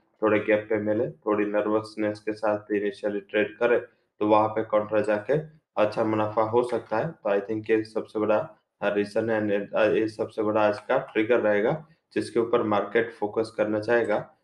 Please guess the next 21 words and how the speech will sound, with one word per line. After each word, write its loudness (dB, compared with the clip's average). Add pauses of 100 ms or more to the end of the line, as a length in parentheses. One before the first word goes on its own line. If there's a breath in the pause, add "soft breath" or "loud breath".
(140)
और 2
ये 4
trigger 0
ही, -2
अ, -6
means -2
के -2
मार्केट -2
की 0
अगली 0
volatility 0
fix -6
करेगा। 2 (400 soft breath)
क्योंकि 2
लगातार 2
देखें -2
तो 0
market 0
में -2
nervousness 0
है, -4